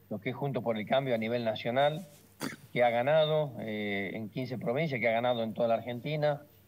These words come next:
Eh, es un, un gran frente que también hicimos una elección importante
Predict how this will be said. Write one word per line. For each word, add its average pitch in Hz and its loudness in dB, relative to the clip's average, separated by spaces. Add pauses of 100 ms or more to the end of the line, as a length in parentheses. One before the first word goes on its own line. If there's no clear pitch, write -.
(260)
Eh, 104 0
es 135 -4
un, 120 -2
un 120 -4
gran 139 4
frente 160 2
que 120 -4
también 127 0
hicimos 131 -4
una 113 0
elección 113 -2
importante 123 0